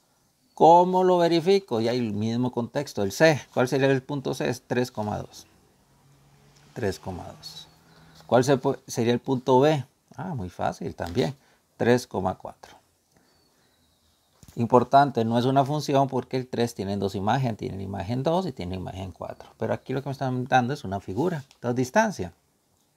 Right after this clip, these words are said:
De igual manera. X dos, tres. Recuerden, X uno, Y uno,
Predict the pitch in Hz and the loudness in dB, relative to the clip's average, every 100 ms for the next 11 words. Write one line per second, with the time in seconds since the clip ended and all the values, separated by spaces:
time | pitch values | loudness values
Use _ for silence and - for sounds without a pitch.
0 | _ _ _ _ _ 104 95 92 90 87 | _ _ _ _ _ -4 -4 -2 -8 -10
1 | 110 113 _ _ - _ - 147 147 175 | -14 -16 _ _ -20 _ 0 0 0 0
2 | 214 180 - _ - 90 98 - - _ | 4 4 2 _ -14 -12 -10 -14 -18 _
3 | _ - - 90 90 92 95 - 120 175 | _ -20 -10 -8 -6 -8 -12 -10 -4 2
4 | 175 160 160 156 131 92 117 160 147 139 | 2 6 4 4 2 2 2 2 2 0
5 | 139 - | -2 -4